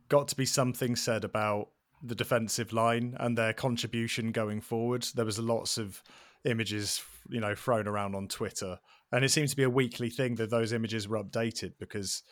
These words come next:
there were more assists and more goals <laughs> coming from the back four, which is just crazy. Anything a-, anyone else wants to add into the summary mix of positives? No?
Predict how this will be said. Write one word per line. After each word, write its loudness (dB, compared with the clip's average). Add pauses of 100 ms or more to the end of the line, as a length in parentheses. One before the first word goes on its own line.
(240)
there 2
were 4
more 2
assists -2
and -4
more -2
goals -2
<laughs> 0
coming 0
from -2 (360)
the 2
back 0
four, -2
which -12
is -12
just -10
crazy. -4 (640)
Anything 8
a-, 6
anyone 6
else 8
wants 2
to 4
add 4
into 0
the 4
summary 4
mix -4
of -6
positives? -4 (3250)
No? 8